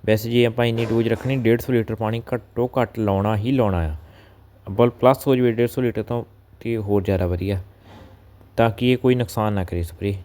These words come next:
ਜੇ ਆਪਾਂ ਘੱਟ ਪਾਣੀ ਲਾਵਾਂਗੇ ਤੇ ਸਪਰੇਅ ਪੱਤੇ ਸਾੜ ਸਕਦੀ ਹੈ। ਤੇ ਆਪਾਂ ਸਪਰੇਅ ਬੈਟਰੀ ਵਾਲੇ ਪੰਪ ਨਾਲ ਕਰਨੀ ਹੈ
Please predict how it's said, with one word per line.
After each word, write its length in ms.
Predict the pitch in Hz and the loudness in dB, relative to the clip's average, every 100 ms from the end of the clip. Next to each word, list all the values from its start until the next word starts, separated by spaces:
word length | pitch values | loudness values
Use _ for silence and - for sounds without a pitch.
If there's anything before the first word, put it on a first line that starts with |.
| - | -2
ਜੇ 100 | 113 | -2
ਆਪਾਂ 200 | 107 117 127 | 0 0 0
ਘੱਟ 120 | 110 | 0
ਪਾਣੀ 180 | 107 107 | -2 0
ਲਾਵਾਂਗੇ 360 | 107 113 123 | 0 0 -2
ਤੇ 140 | 127 123 | -2 -4
ਸਪਰੇਅ 340 | - 110 123 131 - - - - | -4 -4 -4 -4 -18 -20 -20 -8
ਪੱਤੇ 240 | 110 - | -2 0
ਸਾੜ 220 | 127 107 | 4 2
ਸਕਦੀ 360 | 92 90 85 80 | 2 -2 -2 -6
ਹੈ। 120 | 85 - - _ - | -8 -10 -20 _ -6
ਤੇ 60 | 110 | -6
ਆਪਾਂ 420 | - 127 131 131 - - - _ | -2 0 2 2 -2 -20 -20 _
ਸਪਰੇਅ 320 | - - 131 143 | -20 -4 0 4
ਬੈਟਰੀ 340 | 123 110 120 | 6 4 2
ਵਾਲੇ 120 | 123 | 0
ਪੰਪ 260 | 120 120 117 | 0 -4 -4
ਨਾਲ 120 | 120 | -4
ਕਰਨੀ 340 | 113 98 110 | -2 -2 -4
ਹੈ 60 | 131 | -6